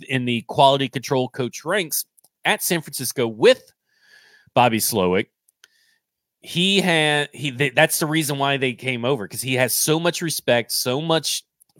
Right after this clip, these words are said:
faith in him, and he was rewarded for it. He's also learned not only just under Kyle Shanahan and DeMeco Ryans now,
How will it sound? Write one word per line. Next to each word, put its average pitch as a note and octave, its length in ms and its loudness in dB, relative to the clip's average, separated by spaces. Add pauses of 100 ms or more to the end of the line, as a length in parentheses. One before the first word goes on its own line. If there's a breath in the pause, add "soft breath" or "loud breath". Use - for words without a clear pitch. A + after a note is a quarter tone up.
faith C3+ 360 2
in D3+ 160 0
him, B2+ 200 -4
and B2 100 -4
he B2 80 -4
was G#2+ 200 -10
rewarded F2+ 440 -8
for F#2 240 -4
it. - 80 -6 (260 soft breath)
He's C#3+ 180 -6
also D3+ 240 4
learned D3 260 0
not D#3 120 4
only F3 200 2
just G#3+ 200 2
under G#3 160 0
Kyle D3 320 2
Shanahan B2+ 560 -2 (120)
and C#3 180 0
DeMeco C#3 420 2
Ryans G#2 420 2
now, A2 300 -6